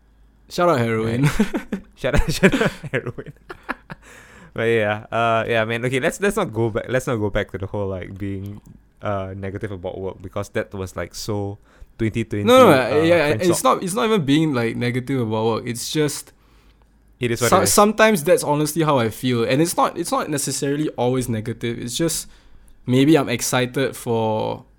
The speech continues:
Speaker 1: uh, a recording, like, we have to do, or, like, a, a shoot we have to do, but shoots are tiring, man, and recordings are tiring as well. But the days I'm supposed to get rested, I, I can't.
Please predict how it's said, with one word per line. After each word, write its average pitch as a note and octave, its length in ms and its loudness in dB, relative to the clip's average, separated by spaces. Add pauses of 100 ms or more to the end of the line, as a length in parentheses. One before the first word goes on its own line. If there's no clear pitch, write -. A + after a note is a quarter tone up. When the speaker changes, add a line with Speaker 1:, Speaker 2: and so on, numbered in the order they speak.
(480)
Speaker 1:
uh, A2 340 -2
a A#2 100 -2
recording, A#2+ 600 -2
like, A2 400 -4
we A#2 140 -4
have A2 140 -4
to A#2 100 -8
do, A2+ 260 -4
or, G#2+ 140 -2
like, A2 200 -6
a, A2+ 300 -6
a A#2 60 -6
shoot B2 400 -4
we B2 80 -4
have A2+ 160 -2
to A#2+ 100 -10
do, A2+ 320 -8 (600)
but B2+ 480 0 (960)
shoots - 360 0
are C#3+ 80 4
tiring, C3 480 2
man, A2+ 200 0
and A2+ 100 -4
recordings B2+ 500 -2
are A#2 80 0
tiring A2+ 400 -2
as G#2+ 140 -6
well. A2+ 200 -2
But G#2+ 340 -4 (600)
the B2+ 100 2
days F3 300 8
I'm E3+ 100 4
supposed D#3+ 360 0
to C3 60 0
get A2+ 180 -2
rested, A#2+ 540 -2 (100)
I, A2 120 -2 (220)
I A2+ 80 -2
can't. A#2 420 0